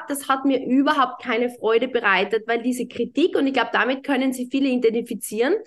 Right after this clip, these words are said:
du bist angreifbar, wenn du sichtbar bist. Du hast, ähm, bei mir im Podcast darüber gesprochen, sei eine Marke, sei sichtbar, das ist ja dein Steckenpferd, ähm, wo du so vielen Menschen weiterhilfst. Und ich glaub, deswegen brauche ich dir nicht sagen, wie, mit wie viel Angst das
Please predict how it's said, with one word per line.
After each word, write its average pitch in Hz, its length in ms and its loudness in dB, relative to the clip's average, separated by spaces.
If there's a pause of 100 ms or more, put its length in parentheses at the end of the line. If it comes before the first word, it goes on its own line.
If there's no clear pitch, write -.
(440)
du 269 100 2
bist 370 220 2
angreifbar, 269 720 0
wenn 190 120 0
du 185 60 -4
sichtbar - 500 -6
bist. - 340 -8
Du 262 120 0
hast, 330 260 2
ähm, 269 420 0
bei 262 140 2
mir 285 320 4
im - 60 -2
Podcast 277 400 -2
darüber 254 180 -4
gesprochen, 269 460 -4
sei 277 140 -2
eine 294 200 0
Marke, 269 560 2
sei 269 260 0
sichtbar, 269 540 -2
das 240 100 -4
ist 240 60 -2
ja 226 80 0
dein 233 260 0
Steckenpferd, 208 840 0 (560)
ähm, 254 320 4
wo 262 80 -2
du 262 160 -4
so 302 240 -2
vielen 277 200 0
Menschen 240 300 -2
weiterhilfst. 269 760 0
Und 262 120 0
ich 247 60 -4
glaub, 247 180 0
deswegen 269 320 -4
brauche 233 320 2
ich 277 120 -4
dir 262 160 -2
nicht 254 180 -2
sagen, 294 360 0
wie, 254 120 -2
mit 247 180 -2
wie 269 120 -2
viel 302 220 -4
Angst 359 420 0
das 233 120 -6